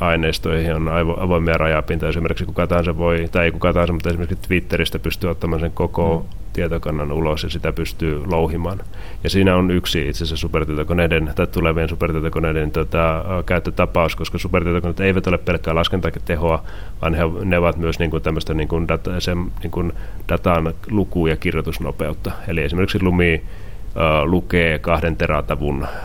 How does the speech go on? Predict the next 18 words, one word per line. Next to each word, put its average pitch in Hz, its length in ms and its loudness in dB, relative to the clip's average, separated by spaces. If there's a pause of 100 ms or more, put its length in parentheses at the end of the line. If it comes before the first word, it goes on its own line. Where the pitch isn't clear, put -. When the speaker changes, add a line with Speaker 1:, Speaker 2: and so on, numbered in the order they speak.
(640)
Speaker 1:
sekuntivauhdilla, 80 880 -2 (760)
ää, 71 220 0
joka 78 320 0
nyt 87 180 -2
vastaa 78 600 0 (460)
suunnilleen 80 440 0
sitä, 80 200 0
että 78 160 -2
jokainen 78 420 0
ikinä 80 420 0
maailmanhistoriassa 85 640 0
tehty 80 220 -2
elokuva 80 380 0
pistää 80 320 -2
yhtä 76 200 -4
aikaa 78 220 -2
H 73 40 -4 (140)
D-striiminä, 76 600 -2